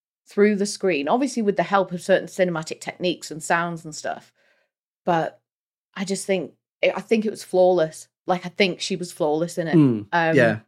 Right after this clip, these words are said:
Speaker 1: so
Speaker 2: I've
Speaker 1: it
Speaker 2: got,
Speaker 1: just,
Speaker 2: I've
Speaker 1: it's a
Speaker 2: got
Speaker 1: bit
Speaker 2: that word written down, exact
Speaker 1: Oh, yeah,
Speaker 2: word.
Speaker 1: yeah.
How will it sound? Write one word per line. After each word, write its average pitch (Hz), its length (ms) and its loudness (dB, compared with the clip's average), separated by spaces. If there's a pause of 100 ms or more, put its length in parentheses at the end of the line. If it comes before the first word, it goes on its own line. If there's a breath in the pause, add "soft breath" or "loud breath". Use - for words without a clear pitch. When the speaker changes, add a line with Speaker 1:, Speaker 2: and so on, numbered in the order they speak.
(140)
Speaker 1:
so 143 60 4
Speaker 2:
I've 143 100 4
Speaker 1:
it - 40 -8
Speaker 2:
got, 151 120 6
Speaker 1:
just, 180 140 -4
Speaker 2:
I've 147 60 0
Speaker 1:
it's 147 140 -2
a - 20 0
Speaker 2:
got 147 140 6
Speaker 1:
bit 175 80 4
Speaker 2:
that - 180 4
word 131 360 6
written 123 200 -2
down, 123 440 2
exact 131 340 0
Speaker 1:
Oh, - 20 0 (100)
yeah, 196 80 6
Speaker 2:
word. 190 120 4
Speaker 1:
yeah. 190 340 2